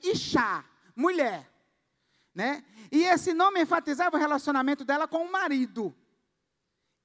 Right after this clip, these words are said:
Porque Ishá tem a mesma raiz de Ish, que é homem. Homem é Ish no hebraico, mulher é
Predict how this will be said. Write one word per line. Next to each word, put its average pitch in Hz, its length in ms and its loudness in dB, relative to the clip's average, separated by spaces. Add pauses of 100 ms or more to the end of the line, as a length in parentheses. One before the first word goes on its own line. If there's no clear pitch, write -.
Porque 247 440 -2
Ishá 269 460 -4
tem 269 140 -10
a 240 40 -6
mesma 226 240 -8
raiz 214 240 -10
de 226 240 -16
Ish, - 840 -6 (200)
que 233 100 -8
é 220 60 -6
homem. 214 580 -4
Homem 226 300 -8
é 202 160 -16
Ish 320 340 -4
no 226 100 -6
hebraico, 220 540 -4 (180)
mulher 226 320 -6
é 226 120 -12